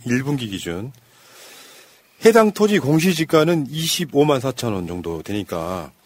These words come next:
공시지가와 실거래가는 완전히 차이가 있는데 이거를 교묘하게 공시지가로 계산했더니 별로 본 거 아니야.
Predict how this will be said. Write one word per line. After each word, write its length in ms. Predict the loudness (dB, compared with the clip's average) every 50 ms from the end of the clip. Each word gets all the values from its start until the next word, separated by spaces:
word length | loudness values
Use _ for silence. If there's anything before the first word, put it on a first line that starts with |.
| -20 -20 -20 -20 -20 -20 -20 -20 _
공시지가와 880 | -2 0 0 2 0 -2 -4 -4 0 2 2 4 4 4 2 2 -2 -6 _ _
실거래가는 680 | -8 -2 2 4 4 4 4 4 2 0 0 0 2 2
완전히 380 | 2 2 0 2 2 2 2
차이가 280 | 2 2 0 2 2 2
있는데 180 | 0 2 2 2
이거를 260 | 2 2 2 0 -2 -6
교묘하게 560 | -8 -8 -2 2 4 4 4 2 0 -4 -4 -8 _ _ _ _ _ _ -4
공시지가로 680 | -2 0 2 2 0 0 -2 -2 2 4 4 4 4
계산했더니 680 | 0 -2 -2 -2 -2 -2 -2 -2 0 2 2 0 0 -2 -10 -20 -20 -20 -20 -14 _
별로 240 | 0 4 4 4
본 220 | 4 2 -2 2 4
거 80 | 4
아니야. 520 | 4 4 2 2 4 4 4 4 2 0